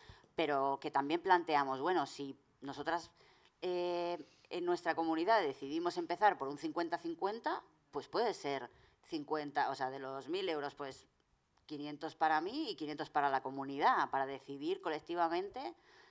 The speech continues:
¿no? En qué se emplean esos recursos económicos. A eso se refiere lo del ochenta veinte, ¿no?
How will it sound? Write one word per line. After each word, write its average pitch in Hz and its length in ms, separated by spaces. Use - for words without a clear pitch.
¿no? 220 280
En 143 140
qué 165 140
se 165 100
emplean 147 480
esos 127 220
recursos 127 360
económicos. 123 720
A 131 80
eso 165 160
se - 120
refiere 370 340
lo 196 140
del 151 120
ochenta 165 640
veinte, 139 420
¿no? 147 220